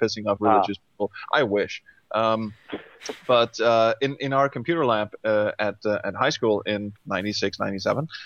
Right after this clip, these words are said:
Speaker 1: uh, probably ninety-seven, um, are you guys familiar with this little, um, I w-, I wouldn't, wouldn't call it a hacker tool. I'll just call it, you know, a, a, a being a dick tool called, uh, Back Orifice,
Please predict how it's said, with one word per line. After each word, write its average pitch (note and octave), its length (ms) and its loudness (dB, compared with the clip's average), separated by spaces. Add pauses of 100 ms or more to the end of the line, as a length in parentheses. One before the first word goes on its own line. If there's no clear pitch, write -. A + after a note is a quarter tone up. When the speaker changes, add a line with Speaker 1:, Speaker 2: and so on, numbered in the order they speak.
(240)
Speaker 1:
uh, G#2+ 400 6 (120)
probably C#3+ 240 4
ninety-seven, G#2 540 -4
um, A#2+ 300 4 (340)
are B2 100 4
you A3 100 4
guys G3 200 2
familiar D3+ 340 0
with B2 320 0
this C3 280 0
little, A#2+ 340 4
um, A2 340 4 (800)
I - 40 2
w-, F#3+ 220 6
I - 80 4
wouldn't, B3+ 240 0
wouldn't A#3 200 0
call F#3 180 4
it C3+ 80 4
a A2+ 180 0
hacker C#3 280 -4
tool. E3+ 440 -4
I'll C#3 120 0 (100)
just D3+ 100 -10
call C#3+ 240 -2
it, B2 120 -4
you B2 180 -6
know, C3 140 4 (140)
a, A#2 120 4
a, G2 60 -4 (240)
a - 20 -2 (320)
being C3+ 220 0
a G#2+ 60 -2
dick - 440 0
tool C#3+ 400 4
called, A#2 400 2
uh, A2 120 4
Back B2 300 0
Orifice, B2+ 680 0